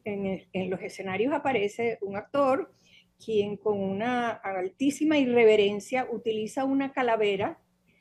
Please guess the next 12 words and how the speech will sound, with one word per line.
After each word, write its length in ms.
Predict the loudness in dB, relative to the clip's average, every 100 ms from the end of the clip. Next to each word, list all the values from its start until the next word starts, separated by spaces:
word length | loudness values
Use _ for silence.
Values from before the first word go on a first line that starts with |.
| _ _
a 60 | -2
la 180 | -2
cual 220 | 2 2 4
besa, 520 | 4 4 0 -6 -8 _ _
besa 320 | -10 -10 -6
la 140 | -8 -6
calavera, 680 | -4 -2 0 0 -2 -6 -10
ac-, 220 | -12 -6
la 120 | -6
acaricia 500 | -6 -6 -10 -10 -6
el 100 | -6
cráneo 580 | -4 -2 -2 -2 -2 -4